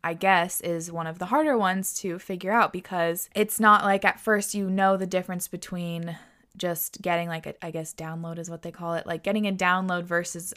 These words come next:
just, like, having a weird thought. You know, it's hard to discern for me. Like, it's hard to know, like, is this something, like, is this me or is this, like, a download, you know? Like, is this something I need to be listening to that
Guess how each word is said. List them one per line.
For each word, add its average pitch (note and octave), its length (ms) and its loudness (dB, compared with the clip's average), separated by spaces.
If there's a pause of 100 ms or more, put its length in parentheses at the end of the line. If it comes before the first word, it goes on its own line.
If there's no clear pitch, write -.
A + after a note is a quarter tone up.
just, F3 220 -2
like, F3+ 120 -2
having F3+ 320 0
a F3 80 -2
weird E3+ 340 0
thought. F3 300 2
You G3+ 100 0
know, G#3 120 4
it's G#3 140 2
hard G#3+ 200 2
to G3 60 -2
discern F#3 760 -4
for - 160 -8
me. F3 320 0
Like, F#3+ 180 -4
it's F#3 100 -8
hard F#3+ 240 4
to F#3 80 -4
know, F#3 100 0
like, E3 180 0
is E3+ 140 -6
this F#3 220 0
something, E3+ 800 -4
like, - 300 -12
is F3 140 -6
this F#3+ 220 2
me F#4 240 0
or E4 100 6
is A#3 140 6
this, G#3 200 2
like, F#3+ 140 0
a F3 60 -2
download, E3+ 540 0
you D3 80 -10
know? E3 180 -4
Like, E3+ 180 -6
is F3+ 140 -10
this F3 240 -2
something F3 440 -8
I E3+ 60 -4
need E3+ 160 -8
to D#3+ 100 -8
be E3 100 -6
listening C#4+ 420 -4
to D4 280 -4
that - 440 0